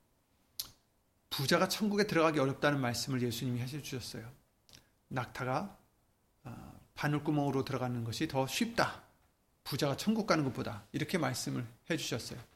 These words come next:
그랬을 때 "그럼 누가, 누가 천국에 들어갈 수 있습니까?" 했을 때 예수님이 "사람으로서는 불가능하지만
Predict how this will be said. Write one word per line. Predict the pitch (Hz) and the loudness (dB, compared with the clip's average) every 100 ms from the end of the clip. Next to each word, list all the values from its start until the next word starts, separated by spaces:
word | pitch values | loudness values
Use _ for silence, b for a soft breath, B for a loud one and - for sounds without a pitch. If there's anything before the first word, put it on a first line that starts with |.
| _ _ _ _ - - | _ _ _ _ -20 0
그랬을 | 160 156 170 | 4 4 4
때 | 165 151 B B B | 4 4 B B B
"그럼 | 156 151 139 | 0 2 2
누가, | 117 135 139 165 190 127 113 - - _ _ _ _ _ - | 0 2 6 8 6 4 -2 -12 -20 _ _ _ _ _ -8
누가 | 139 190 247 269 254 240 | -2 2 6 6 6 6
천국에 | 240 - 240 226 208 | 2 -2 0 2 2
들어갈 | 196 170 156 | 2 2 2
수 | - | 0
있습니까?" | 143 - 180 170 135 120 127 120 117 | -2 -2 -4 -4 -4 -2 -2 -4 -4
했을 | 165 - 139 | -6 -4 -4
때 | - 151 | 0 0
예수님이 | 123 - 120 117 180 208 B B _ _ _ _ _ _ _ _ _ _ _ - - _ - | 0 -2 -2 0 0 -2 B B _ _ _ _ _ _ _ _ _ _ _ -20 -20 _ -6
"사람으로서는 | - 196 240 226 - 196 | 0 2 4 2 2 0
불가능하지만 | - 131 143 131 117 131 196 165 | 0 0 0 0 -2 -2 -2 -4